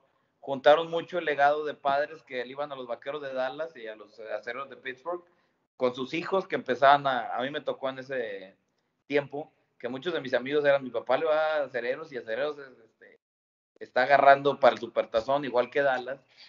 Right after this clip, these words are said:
Entonces creo que es una etapa romántica de los noventas, más sobre esas dos franquicias por el marketing y peso que tiene en la liga de,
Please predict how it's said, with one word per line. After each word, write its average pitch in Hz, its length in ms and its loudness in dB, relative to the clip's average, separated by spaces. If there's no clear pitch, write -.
Entonces 147 260 -8
creo 165 180 0
que 175 80 -12
es 175 60 -16
una 180 180 -6
etapa 170 880 -2
romántica 143 600 -4
de 147 60 -2
los 131 180 -10
noventas, 139 600 -6
más 139 240 -2
sobre 143 260 0
esas 139 180 -4
dos 139 220 -8
franquicias 139 420 -4
por 120 160 -2
el 110 80 -2
marketing 123 460 -4
y 107 60 -16
peso 113 300 -6
que 113 100 -10
tiene 120 240 -10
en 117 60 -14
la 101 80 -6
liga 107 400 -4
de, 87 320 -18